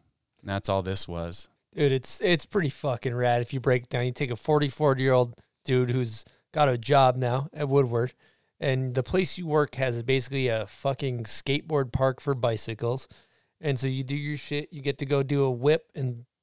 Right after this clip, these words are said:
Speaker 2: tap a tree with your bike, and you're still, for no reason at all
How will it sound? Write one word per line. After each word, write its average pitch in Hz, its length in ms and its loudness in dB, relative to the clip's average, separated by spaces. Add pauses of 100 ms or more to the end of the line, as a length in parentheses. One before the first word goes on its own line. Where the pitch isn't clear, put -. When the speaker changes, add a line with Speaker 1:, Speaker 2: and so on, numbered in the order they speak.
(120)
Speaker 2:
tap 156 260 -2
a 139 60 -4
tree 151 360 -2
with 127 200 -4
your 135 60 2
bike, 131 420 0 (500)
and 165 420 0
you're 160 120 -2
still, 196 520 2
for 156 220 2
no 165 240 4
reason 160 520 2
at 143 120 0
all 143 400 8